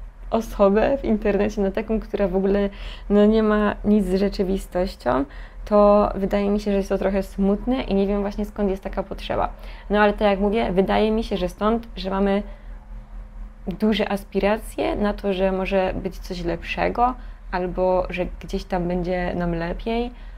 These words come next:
albo po prostu, że jesteśmy niewystarczająco dobrzy. Wiecie co? Trudno,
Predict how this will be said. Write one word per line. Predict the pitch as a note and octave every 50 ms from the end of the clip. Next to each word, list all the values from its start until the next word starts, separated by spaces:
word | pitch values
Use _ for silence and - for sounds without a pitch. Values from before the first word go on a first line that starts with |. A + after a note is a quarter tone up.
| - - - -
albo | G3+ G3 F#3+ F#3+ E3+ F#3 F#3+ F3+ F3+ F3+
po | F3+ F3+
prostu, | - - F3+ F3+ - - F#3
że | F3 F3+
jesteśmy | F3+ F3+ F3+ - F3 - - F3+
niewystarczająco | F3+ F3+ F3+ G3 G3 G3+ - - - - F3+ F3 E3+ F3+ F3 - E3+
dobrzy. | D3+ - G#2 - - - - - - - - - - - - - - - -
Wiecie | G#3+ A#3 A3 A3+ A3+ A3+
co? | - A3+ A3 A3 G#3+ A3 - -
Trudno, | - G3 F#3 F3 - F3 E3 F3 F#3+